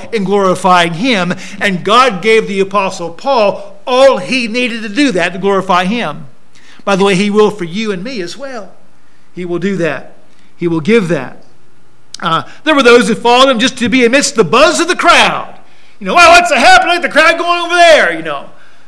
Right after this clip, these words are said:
Like those that had gathered in, in, in Ephesus, in the, in the theater there. Many, they were, they were, they were wanting to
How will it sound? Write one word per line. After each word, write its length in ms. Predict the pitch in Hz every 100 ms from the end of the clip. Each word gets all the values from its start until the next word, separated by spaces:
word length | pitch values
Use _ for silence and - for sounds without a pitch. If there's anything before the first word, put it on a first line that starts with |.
| -
Like 240 | 147 160 160
those 240 | 165 143
that 100 | 151
had 180 | 156 147
gathered 360 | 180 175 165
in, 100 | 165
in, 340 | 151 165 185 156
in 200 | 180 160
Ephesus, 600 | 226 - 165 156 123 -
in 120 | 139
the, 60 | 151
in 80 | 147
the 60 |
theater 440 | - 247 214 156 143
there. 280 | 143 135 - -
Many, 220 | 175 180
they 160 | 160 170
were, 160 | 160 160
they 120 | 151
were, 200 | 151 147
they 260 | 165 175
were 120 | 156 156
wanting 340 | 180 185 160
to 220 | 160 143